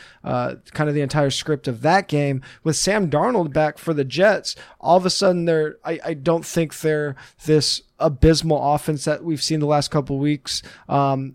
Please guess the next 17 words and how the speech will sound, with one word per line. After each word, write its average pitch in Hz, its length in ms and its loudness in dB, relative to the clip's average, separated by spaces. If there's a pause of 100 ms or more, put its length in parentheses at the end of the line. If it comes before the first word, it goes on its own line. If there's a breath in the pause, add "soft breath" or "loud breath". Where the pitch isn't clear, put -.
(120)
I'm, 151 180 -4
I'm 160 140 -2
actually 160 240 2
surprised 143 640 0
that 151 160 -2
they're 151 100 -4
seven 151 300 -4
and 160 100 -4
a 151 40 0
half 156 200 -4
point 165 220 -4
dogs. 165 260 0
I 139 60 0
guess 139 240 -2
that's 143 160 -4
pretty 151 280 -2
fair. 143 360 -4